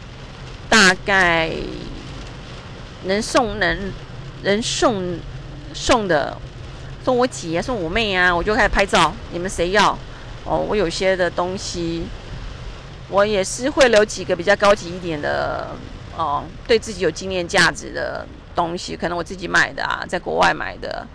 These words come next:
剩下的，我觉得我真的已经用不到的，就是送，就是在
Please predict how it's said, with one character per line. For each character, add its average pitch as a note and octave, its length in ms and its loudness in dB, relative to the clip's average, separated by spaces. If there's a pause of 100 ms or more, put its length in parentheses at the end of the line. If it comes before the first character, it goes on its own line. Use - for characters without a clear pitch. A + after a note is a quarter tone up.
(260)
剩 A#3 200 -2
下 G#3 200 4
的， D#3+ 600 -2 (2750)
我 F3+ 100 -2
觉 G3 160 0
得 A3+ 100 6
我 F#3 120 6
真 F#3+ 100 -2
的 G3 140 0
已 E3+ 100 -10
经 - 180 -8
用 F#3+ 140 0
不 C#3+ 80 -10
到 E3 220 4
的， C3 100 -4
就 C#3+ 140 -6
是 E3 80 -6
送， E3 280 -4 (220)
就 E3 180 -4
是 D#3+ 60 -8
在 D#3+ 460 2